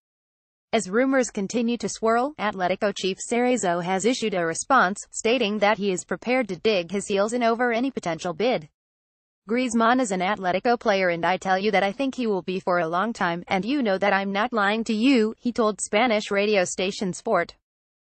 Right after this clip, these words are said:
"Everything has its explanation. I've been around since the time of Fernando Torres saying if he's going or staying, they play where they want to play. Griezmann is a player of Atletico de Madrid. And you know I do not lie to you,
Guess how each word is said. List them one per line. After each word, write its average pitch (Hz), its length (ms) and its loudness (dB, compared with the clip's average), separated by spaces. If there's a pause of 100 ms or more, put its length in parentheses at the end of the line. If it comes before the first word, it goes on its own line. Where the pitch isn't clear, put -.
(140)
"Everything 294 460 0
has 208 200 0
its 202 160 0
explanation. 196 840 -2
I've 262 200 0
been 233 140 2
around 214 340 4
since 220 360 -2
the 254 100 -2
time 294 320 2
of 285 100 0
Fernando 277 520 2
Torres 254 440 0
saying 196 340 -2
if 220 120 -6
he's 269 220 -4
going 196 340 2
or 208 80 2
staying, 208 460 -2
they 294 160 4
play 202 280 2
where 175 320 -2
they 180 140 0
want 202 260 0
to 254 80 -4
play. 170 380 -4 (840)
Griezmann 233 560 2
is 247 120 0
a 220 60 0
player 226 360 2
of 214 140 4
Atletico 226 600 2
de 262 200 4
Madrid. 196 480 -2 (480)
And 240 180 2
you 294 140 2
know 254 200 2
I 214 120 4
do 208 100 0
not 220 220 -2
lie 240 180 4
to 247 60 0
you, 226 440 4